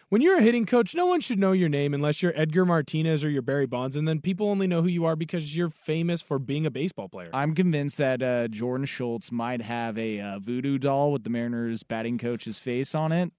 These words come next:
Speaker 2: or, like, a, uh, dartboard in his house with his face on it. You
Speaker 1: I
Speaker 2: know?
Speaker 1: think he's got a dartboard with
Speaker 2: "So
Speaker 1: a
Speaker 2: you
Speaker 1: couple
Speaker 2: lost
Speaker 1: different
Speaker 2: three to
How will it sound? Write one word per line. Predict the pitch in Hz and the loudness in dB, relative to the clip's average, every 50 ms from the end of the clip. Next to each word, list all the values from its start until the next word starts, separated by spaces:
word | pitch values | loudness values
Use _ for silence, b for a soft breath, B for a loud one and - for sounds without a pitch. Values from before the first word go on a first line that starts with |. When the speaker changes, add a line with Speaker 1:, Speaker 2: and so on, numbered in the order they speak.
| _ _ _ | _ _ _
Speaker 2:
or, | 120 127 127 127 127 | -2 0 0 2 0
like, | 127 127 123 123 107 - | 0 0 -2 -2 -2 -2
a, | 127 120 120 120 117 113 113 | -2 -2 0 0 0 0 0
uh, | 113 107 104 98 95 92 92 92 | -2 -2 -4 -4 -6 -8 -8 -10
dartboard | 98 - 131 120 135 131 113 - 135 131 131 135 139 127 - _ _ _ - | -6 -4 -2 -2 -2 -4 -2 -2 0 0 2 0 0 -2 -6 _ _ _ -8
in | - 135 | -4 -2
his | 135 127 123 110 | 0 0 0 0
house | 139 131 131 135 135 - - | -2 0 0 0 0 -2 -4
with | - 139 123 | -6 -6 -6
his | 143 127 - | -6 -8 -6
face | - 147 143 143 139 - | -6 -4 -4 -4 -4 -4
on | 147 147 151 156 | -4 -2 -2 -2
it. | 160 165 - | -2 -2 -4
You | - 123 - | -6 -2 0
Speaker 1:
I | 202 | 0
Speaker 2:
know? | 269 | 2
Speaker 1:
think | 339 359 339 | 2 2 2
he's | 349 233 202 165 165 | 2 2 4 4 4
got | 175 165 156 | 4 4 4
a | 143 | 4
dartboard | 143 139 139 139 127 135 139 135 131 127 | 4 2 2 2 2 2 2 2 2 2
with | 127 127 127 - | 0 -2 -2 -2
Speaker 2:
"So | - 139 | -2 -2
Speaker 1:
a | |
Speaker 2:
you | 127 135 | -2 0
Speaker 1:
couple | 147 151 - | 4 6 8
Speaker 2:
lost | 208 220 - 143 139 | 10 10 10 8 8
Speaker 1:
different | 147 139 208 208 | 6 4 6 8
Speaker 2:
three | 220 220 220 | 8 8 10
to | 220 220 | 10 10